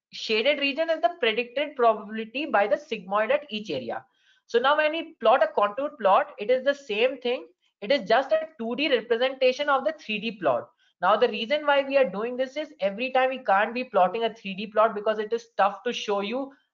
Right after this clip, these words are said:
and tough to visualize it also every time. So that is why we would prefer to shift to a two D plot. Now notice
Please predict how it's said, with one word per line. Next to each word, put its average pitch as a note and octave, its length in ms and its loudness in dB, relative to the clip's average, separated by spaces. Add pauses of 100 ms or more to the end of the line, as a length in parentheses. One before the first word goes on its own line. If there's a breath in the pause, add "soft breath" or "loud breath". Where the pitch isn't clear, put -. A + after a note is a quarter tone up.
and F#3 220 -2
tough - 220 0
to A#3 80 -2
visualize G3 480 0
it G3+ 100 -8
also G#3 220 2
every F3 360 0
time. G#3 260 -4 (260)
So G#3+ 120 -12
that G#3 200 2
is B3+ 100 0
why C#4 120 4
we C4+ 140 -2
would C4+ 180 -6 (140)
prefer G3 280 2
to C4 100 0
shift A3+ 300 -4
to B3 80 2
a A#3 160 4
two G3 140 -8
D G#3+ 140 -8
plot. B3+ 280 4 (480)
Now A3 160 2
notice A#3+ 340 -2